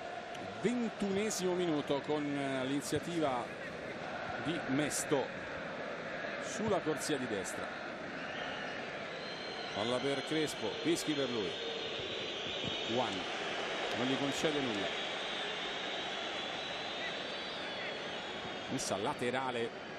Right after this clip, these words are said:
Qui si sta scaldando anche De Rossi.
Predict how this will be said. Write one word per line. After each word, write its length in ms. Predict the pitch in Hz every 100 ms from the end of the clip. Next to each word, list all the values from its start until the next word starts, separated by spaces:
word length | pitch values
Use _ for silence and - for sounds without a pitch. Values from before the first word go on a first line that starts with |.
| - - - - - - - - - - - - - - - - - - - - - - - - - - - 160
Qui 140 | 226
si 60 | -
sta 120 | 101
scaldando 420 | - 123 143 127
anche 220 | 131 131
De 100 | 120
Rossi. 360 | 110 85 80 -